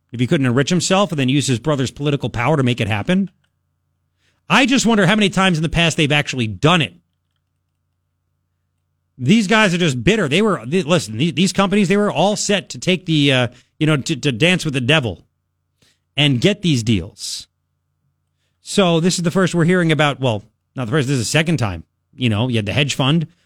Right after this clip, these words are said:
run by Joe Biden's son and Joe Biden's brother. Now Joe Biden's brother trying to, you know, promising everything to these other companies and then trying to steal their model.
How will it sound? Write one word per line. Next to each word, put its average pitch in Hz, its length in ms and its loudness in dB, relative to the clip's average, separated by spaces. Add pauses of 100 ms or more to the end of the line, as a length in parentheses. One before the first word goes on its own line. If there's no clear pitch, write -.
(140)
run 139 140 2
by 120 120 2
Joe 143 240 2
Biden's 143 360 0
son 139 280 0
and 120 200 0
Joe 131 140 2
Biden's 117 340 0
brother. 113 400 0 (320)
Now 156 180 2
Joe 151 180 0
Biden's 139 300 0
brother 147 360 2
trying 131 340 0
to, 107 200 -2 (920)
you 143 120 0
know, 127 80 2
promising 160 480 2
everything 151 440 0
to 131 100 -2
these 131 180 0
other 165 160 0
companies 110 640 -4 (760)
and 127 100 -2
then 147 80 4
trying 147 160 0
to 117 60 0
steal 156 240 -2
their 127 120 0
model. 113 480 -2